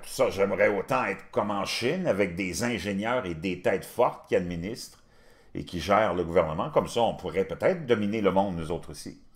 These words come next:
comme les Chinois le font. D'ailleurs,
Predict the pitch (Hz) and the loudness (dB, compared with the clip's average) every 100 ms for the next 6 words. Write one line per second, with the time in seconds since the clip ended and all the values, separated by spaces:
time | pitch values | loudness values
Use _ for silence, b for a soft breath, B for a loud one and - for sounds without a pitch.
0 | b b b b - 85 82 73 - 73 | b b b b -4 -2 -2 -4 -8 -10
1 | 76 - - - - - - _ - _ | -10 -10 -14 -18 -20 -20 -20 _ -20 _
2 | _ _ _ _ _ _ _ _ - - | _ _ _ _ _ _ _ _ -20 -20
3 | _ _ _ _ _ _ _ _ _ _ | _ _ _ _ _ _ _ _ _ _
4 | _ _ _ _ _ _ _ _ _ _ | _ _ _ _ _ _ _ _ _ _
5 | _ _ _ _ _ 85 80 92 82 - | _ _ _ _ _ 0 2 2 0 -6